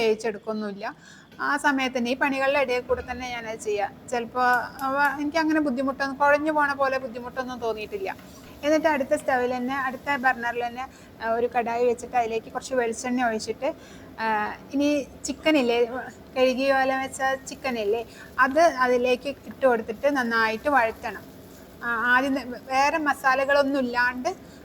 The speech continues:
വഴറ്റി കൊടുക്കണം. ഇങ്ങനെ ഒരേ സമയത്ത് ഇങ്ങനെ ചെയ്യാൻ വേണ്ടിയിട്ട് നമ്മൾ ഏകദേശം ഒരു പ്ലാൻ ഇങ്ങനെ നമ്മുടെ മനസ്സിൽ ഇങ്ങനെ കണ്ടാൽ മതി. അപ്പോൾ, ആ, ഒരു, നമ്മൾ ഇങ്ങനെ കിച്ചണിലേക്ക് വന്നിട്ട് പല, ഇങ്ങനെ ഒന്ന് കഴിഞ്ഞ് ഒന്നിനായിട്ട് ഇങ്ങനെ വെയിറ്റ് ചെയ്ത് നിന്ന് നിൽക്കണ്ട. അപ്പോൾ ആദ്യം തന്നെ നമുക്കിങ്ങനെ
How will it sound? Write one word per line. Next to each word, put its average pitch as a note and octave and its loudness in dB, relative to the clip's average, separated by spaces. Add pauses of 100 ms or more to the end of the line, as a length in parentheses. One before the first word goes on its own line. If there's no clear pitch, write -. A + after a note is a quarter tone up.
(140)
വഴറ്റി C4 4
കൊടുക്കണം. F#3+ -4 (460)
ഇങ്ങനെ E4+ 4 (120)
ഒരേ D4 6 (100)
സമയത്ത് C#4 0
ഇങ്ങനെ C#4 -4
ചെയ്യാൻ B3+ 0
വേണ്ടിയിട്ട് B3 -8
നമ്മൾ B3 -10 (100)
ഏകദേശം A#3+ -4
ഒരു C4+ -8 (100)
പ്ലാൻ A#3 -4 (280)
ഇങ്ങനെ B3 -4
നമ്മുടെ A#3+ -4
മനസ്സിൽ A#3+ -4
ഇങ്ങനെ B3 -4
കണ്ടാൽ A3+ -4
മതി. G3 -10 (400)
അപ്പോൾ, C#4 2 (300)
ആ, B3 -2
ഒരു, C4 0 (400)
നമ്മൾ C#4+ 2 (380)
ഇങ്ങനെ D4+ 0
കിച്ചണിലേക്ക് D4 2
വന്നിട്ട് C#4 2 (760)
പല, C#4+ 6 (240)
ഇങ്ങനെ D4+ 2 (360)
ഒന്ന് D#4+ 2
കഴിഞ്ഞ് D#4+ 6
ഒന്നിനായിട്ട് C#4+ -4
ഇങ്ങനെ C#4 -8
വെയിറ്റ് B3+ 4
ചെയ്ത് C4 -2
നിന്ന് B3 -10
നിൽക്കണ്ട. A3 -6
അപ്പോൾ A#3 0
ആദ്യം B3+ -4
തന്നെ C#4 -2
നമുക്കിങ്ങനെ G3 -2